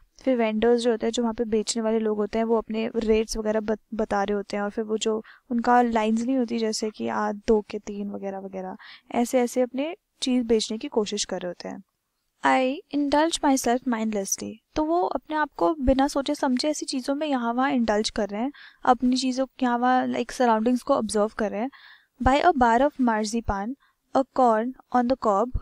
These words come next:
roasted in the charcoal brazier on the pavement, rubbed with salt, chili powder and lemon। मर्जीपान क्या होता है? Sweet made with grated almonds। तो ये एक स्वीट है जो ग्रेट आलमंड्स, बादाम को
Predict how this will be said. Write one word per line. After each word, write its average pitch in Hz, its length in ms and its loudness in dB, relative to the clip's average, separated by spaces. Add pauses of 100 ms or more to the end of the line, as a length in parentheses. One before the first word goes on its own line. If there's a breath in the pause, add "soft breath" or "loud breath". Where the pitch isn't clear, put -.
roasted 233 360 2
in 269 160 2
the 277 60 2
charcoal 240 520 2
brazier 202 540 -2 (380 soft breath)
on 240 100 2
the - 140 -14
pavement, 220 420 0 (280)
rubbed 240 240 0
with - 240 -4
salt, 226 260 2 (120)
chili 247 220 -2
powder 214 420 0 (120)
and 240 140 0
lemon। 180 300 -4 (600 loud breath)
मर्जीपान 294 520 2
क्या 311 120 2
होता 294 200 2
है? 370 60 6
Sweet 285 500 -4
made 247 340 0
with 320 120 -4 (160)
grated 240 360 4
almonds। 190 600 -4
तो 285 140 -2
ये 294 220 -4
एक - 180 -12
स्वीट 285 480 -6
है 240 200 0
जो 302 180 -2
ग्रेट 240 420 -2 (100)
आलमंड्स, 233 540 -2 (300 loud breath)
बादाम 247 380 6
को 339 280 0